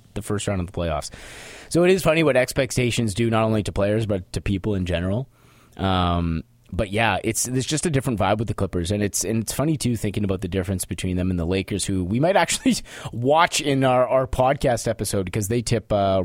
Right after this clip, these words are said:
right at six thirty at the end of the show against the Celtics. It would be fun, but it is funny the contrast between those two teams, and then even the, on top of that, the contrast between Kawhi and LeBron, where LeBron's like, "Hey, if I'm healthy, I'm playing." Kawhi's like,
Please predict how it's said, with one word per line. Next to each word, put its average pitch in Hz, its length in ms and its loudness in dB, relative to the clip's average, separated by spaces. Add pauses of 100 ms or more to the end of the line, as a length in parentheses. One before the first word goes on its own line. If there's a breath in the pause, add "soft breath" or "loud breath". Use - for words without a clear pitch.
right 131 240 2
at 117 140 0
six 110 200 -2
thirty 104 220 2
at 92 120 0
the 95 100 0
end 117 140 2
of 107 60 0
the 87 100 0
show 82 320 0
against 87 340 -4
the 80 80 -6
Celtics. 92 460 -4
It 95 40 -6
would 82 140 -4
be 85 80 -6
fun, 78 260 -6
but 76 220 -8 (580 loud breath)
it 135 120 0
is 185 160 2
funny 190 180 4
the 151 100 2
contrast 127 600 0
between 107 260 -2
those 95 160 0
two 101 160 -2
teams, 87 320 -2
and 107 100 2
then 107 300 0
even 127 240 0
the, - 280 -6
on 107 180 -2
top 117 180 2
of 131 40 0
that, 101 180 2
the 92 60 -4
contrast 104 500 0
between 95 440 -2
Kawhi 98 380 0
and 98 100 0
LeBron, 95 440 0
where 87 100 -4
LeBron's 85 380 -2
like, 80 140 -6
"Hey, 110 200 0
if 78 140 -4
I'm 98 100 0
healthy, 95 280 0
I'm 87 100 -2
playing." 82 360 -2
Kawhi's 90 300 -2
like, 78 160 -8